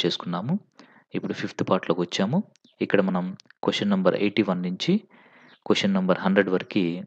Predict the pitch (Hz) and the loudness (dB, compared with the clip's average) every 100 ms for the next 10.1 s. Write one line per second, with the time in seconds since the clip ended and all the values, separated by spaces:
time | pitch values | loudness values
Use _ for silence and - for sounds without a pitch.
0 | - _ _ - 95 - 95 92 - 85 | -16 _ _ -6 -4 -2 -2 -2 -4 -4
1 | 92 - 87 - 87 - 82 82 92 175 | -2 0 -2 -2 -4 -2 -4 -4 4 4
2 | 233 - _ - 82 - 78 80 73 - | 4 -4 _ 0 2 2 0 -8 -10 -8
3 | 113 - 233 - - 92 90 185 - - | -2 2 2 0 -6 0 4 4 2 0
4 | - 76 76 - - - _ - - - | 0 0 -4 -8 -16 -16 _ -20 -20 -20
5 | - - 131 135 135 113 120 104 90 98 | -18 4 6 6 4 10 12 12 10 2
6 | - 104 95 104 85 82 76 - _ _ | 0 2 4 2 2 0 -2 -10 _ _
7 | - - - - - 98 110 156 160 113 | -20 -20 -20 0 6 10 12 12 10 6
8 | 113 113 113 - - - - - 92 95 | 4 4 4 2 -10 -10 -8 0 2 2
9 | - 92 95 180 - - _ - 95 120 | -2 -2 0 -2 -6 -18 _ 2 8 8